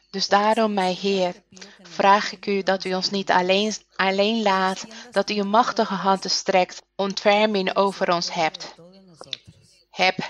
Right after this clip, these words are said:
ontferming over de mensen die ziek zijn, diegenen die ongeneeslijke ziektes hebben. Strekt uw hand en genees ze, mijn Heer.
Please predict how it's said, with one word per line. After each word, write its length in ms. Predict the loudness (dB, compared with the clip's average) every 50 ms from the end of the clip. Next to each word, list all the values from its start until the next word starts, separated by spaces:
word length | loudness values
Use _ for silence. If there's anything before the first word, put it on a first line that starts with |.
| -12 _ -20 -20 -20 -20 -20 -20 -20 -6
ontferming 840 | -6 -4 -4 -2 2 4 6 6 6 6 4 4 0 0 -2 -4 -2
over 280 | 0 0 0 0 -2 -2
de 120 | -2 -2
mensen 440 | -2 0 0 0 0 0 -2 -6 -4
die 300 | -4 -2 -2 -2 -4 -6
ziek 280 | -6 -2 -2 -2 -2 -2
zijn, 360 | -2 2 2 2 2 0 -4
diegenen 720 | -8 -6 -6 -4 -4 -2 -2 0 0 0 2 2 2 2 0
die 240 | -2 -4 -4 -4 -8 -10 -18 _ _
ongeneeslijke 1200 | 0 0 0 0 -2 -6 -4 -2 0 0 0 0 0 -2 -2 2 2 2 2 2 0 0 0 -2
ziektes 580 | -6 -4 -4 -4 -4 -4 -4 -4 -4 -4 0
hebben. 380 | 0 4 4 4 4 2 -2 -8 -16 -20 -20 -20 -20 -20 -18
Strekt 460 | -18 -8 -2 2 2 2 2 2 -2
uw 100 | -2 -2
hand 680 | -2 -4 -4 0 4 6 6 4 4 0 -8 -14 -14 -18 -20 -20 -20 -20 -20 _
en 160 | -4 -4 -2
genees 520 | -2 -2 -4 -2 0 0 2 2 0 0 -2
ze, 100 | -2 -2
mijn 220 | 0 0 -2 -2
Heer. 300 | -4 -4 -2 0 0 -2